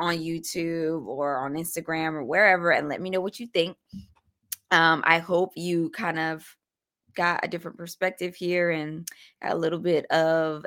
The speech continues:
a chuckle and a cackle, okay? If you have not already, please, please, please subscribe here on YouTube. Subscribe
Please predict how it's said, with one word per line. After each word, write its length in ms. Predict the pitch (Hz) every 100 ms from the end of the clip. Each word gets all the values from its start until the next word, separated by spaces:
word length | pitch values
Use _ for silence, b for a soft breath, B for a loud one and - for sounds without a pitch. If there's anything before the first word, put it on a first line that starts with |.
| -
a 140 | 156
chuckle 640 | 156 - 156 165 165 156 -
and 360 | 156 156 156 -
a 100 | 165
cackle, 460 | - - 160 165 156
okay? 520 | 135 143 151 160 185 b b b -
If 160 | 277 -
you 80 | 269
have 140 | 226
not 260 | 226 220 214
already, 520 | 214 202 160 135 165 B B -
please, 320 | 220 247 226
please, 280 | 262 277 277
please 520 | - 220 185 180 180 b b b _ _ _ _ _ _ _ _ -
subscribe 640 | 202 185 - 160 131 101 - _
here 240 | - 190 147
on 200 | 180 180
YouTube. 480 | 160 - 160 - -
Subscribe 800 | - - - 202 269 247 147